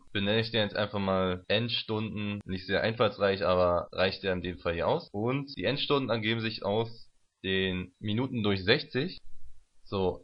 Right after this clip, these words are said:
jetzt schauen wir erstmal, wie viele Endstunden dabei herausgekommen sind. Also lassen wir uns das Ergebnis ausprinten. System out print L N und dann lassen wir uns diese Endstunden hier, wie gesagt, ausprinten. Zeige ich das nochmal ganz kurz, sind dreihundertneunzig Stunden.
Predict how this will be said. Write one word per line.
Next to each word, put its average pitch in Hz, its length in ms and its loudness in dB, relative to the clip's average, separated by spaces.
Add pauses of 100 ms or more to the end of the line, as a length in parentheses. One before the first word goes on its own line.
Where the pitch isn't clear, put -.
(140)
jetzt 117 240 2
schauen 127 200 4
wir 117 60 2
erstmal, 113 380 4
wie 107 140 -2
viele 104 360 0
Endstunden 110 480 -4
dabei 87 320 6
herausgekommen 120 760 0
sind. 131 340 -4
Also 95 220 0
lassen 98 260 2
wir 107 60 0
uns 95 100 -4
das 92 180 0
Ergebnis 90 360 -4
ausprinten. 127 960 -2
System 110 380 -2
out 95 260 0
print 101 280 -2
L 95 160 4
N 90 520 0
und 92 420 0
dann 90 260 6
lassen 85 260 -2
wir 85 60 -2
uns - 300 -10
diese 85 400 -2
Endstunden 92 440 -2
hier, 85 240 -2
wie 95 140 -6
gesagt, 90 360 0
ausprinten. 107 800 -4
Zeige 92 200 2
ich 92 80 -8
das 90 180 -4
nochmal 90 180 0
ganz 90 220 -2
kurz, 90 340 -2
sind 90 180 -6
dreihundertneunzig 87 680 0
Stunden. 127 500 -4